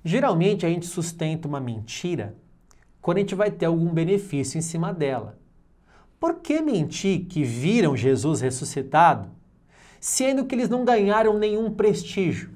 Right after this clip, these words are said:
Não ganharam dinheiro, ficaram mais pobres. Não ganharam prestígios, foram chamados de mentirosos.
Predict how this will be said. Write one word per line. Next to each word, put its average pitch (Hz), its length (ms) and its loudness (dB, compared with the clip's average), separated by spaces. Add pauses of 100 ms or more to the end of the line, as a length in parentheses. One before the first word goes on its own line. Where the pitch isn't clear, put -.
(760)
Não 196 320 6
ganharam 196 480 6
dinheiro, 202 460 2
ficaram 151 340 0
mais 151 220 -2
pobres. 135 640 -2 (300)
Não 156 200 2
ganharam 196 280 6
prestígios, 196 680 4
foram 180 240 -2
chamados 160 460 -2
de 151 100 -6
mentirosos. 147 880 -2